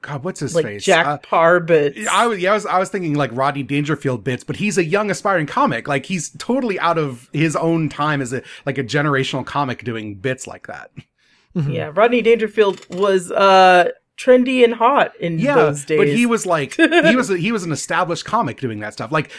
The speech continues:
Speaker 1: the people who are just breaking in the scene aren't doing Rodney Dangerfield 'cause Rodney Dangerfield's doing Rodney Dangerfield.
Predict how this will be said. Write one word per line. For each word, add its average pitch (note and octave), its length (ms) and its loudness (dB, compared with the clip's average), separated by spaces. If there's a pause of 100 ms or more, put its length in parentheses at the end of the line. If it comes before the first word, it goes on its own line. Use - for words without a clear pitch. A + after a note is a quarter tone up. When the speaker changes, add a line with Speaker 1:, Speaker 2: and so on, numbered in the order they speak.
Speaker 1:
the D#3+ 80 -4
people B3+ 300 0
who F3+ 80 0
are D#3 80 2
just C3+ 200 -6
breaking D#3+ 340 -2
in C#3 60 0
the C3+ 60 -2
scene G#3+ 240 -2
aren't C#3+ 220 -6
doing C#3 200 -2
Rodney B2 220 -4
Dangerfield D3+ 540 -2
'cause D#3 120 -8
Rodney G#3+ 280 -4
Dangerfield's F3+ 560 -4
doing G#2+ 160 -10
Rodney G2 240 -8
Dangerfield. F#2+ 580 -14